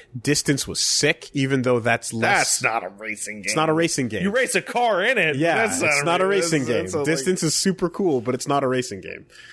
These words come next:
Speaker 1: Definitely. Yeah. Oh, well. Maybe one day we'll get Captain Falcon again.
Speaker 2: Can I buy Forza Horizon two on Steam yet?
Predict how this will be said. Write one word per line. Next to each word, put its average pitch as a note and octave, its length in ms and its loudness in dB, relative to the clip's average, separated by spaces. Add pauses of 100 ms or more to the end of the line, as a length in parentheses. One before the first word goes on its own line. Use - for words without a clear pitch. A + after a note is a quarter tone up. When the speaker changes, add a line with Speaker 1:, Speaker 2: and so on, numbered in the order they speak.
(220)
Speaker 1:
Definitely. - 580 2 (640)
Yeah. C#2+ 320 0 (1400)
Oh, C3+ 600 0
well. F#2+ 600 0 (340)
Maybe A2 300 -2
one G#2 260 -2
day F#2+ 440 -4
we'll F#2 220 -6
get - 180 -4
Captain F2 340 -2
Falcon E2+ 360 -2
again. D#2+ 360 -4 (2250)
Speaker 2:
Can A2+ 100 -12
I A#2+ 140 0
buy B2+ 460 4 (1500)
Forza A2+ 680 -2
Horizon G#2+ 600 0
two G#2+ 280 -2
on G2+ 160 0
Steam A2 480 -6
yet? A#2 340 0